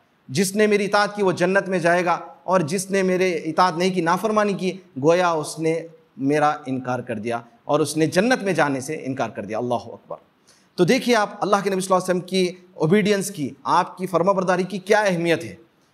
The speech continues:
अब देखिए आप, एक अमल, एक नबी सल्लल्लाहु अलैहि वसल्लम का हुक्म, ग़ज़वा-ए-उहद है, मदीना में उहद पहाड़ है जो जाते हैं लोग, वहाँ पर ग़ज़वा हुआ था।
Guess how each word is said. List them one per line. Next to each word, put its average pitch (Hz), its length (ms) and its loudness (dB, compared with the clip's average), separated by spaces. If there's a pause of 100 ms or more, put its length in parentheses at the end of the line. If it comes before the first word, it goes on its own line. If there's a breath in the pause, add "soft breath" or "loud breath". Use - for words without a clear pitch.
(400)
अब 139 100 0
देखिए 196 320 4
आप, 185 400 0
एक 269 300 2 (440)
अमल, 104 200 2 (1200)
एक 190 240 2 (160)
नबी 147 140 -2
सल्लल्लाहु 143 220 -2
अलैहि 135 140 -6
वसल्लम - 0 -
का - 180 -8
हुक्म, 127 240 -4 (720)
ग़ज़वा-ए-उहद 156 600 0
है, 107 200 -14 (180)
मदीना 185 360 2
में 170 280 -4 (200)
उहद 190 200 0
पहाड़ 160 380 2
है 117 140 -6 (260)
जो 139 80 -2
जाते 147 280 2
हैं 151 80 -2
लोग, 143 280 -2 (180)
वहाँ 165 220 0
पर 185 160 2
ग़ज़वा 135 420 0
हुआ 117 220 -6
था। 82 180 -18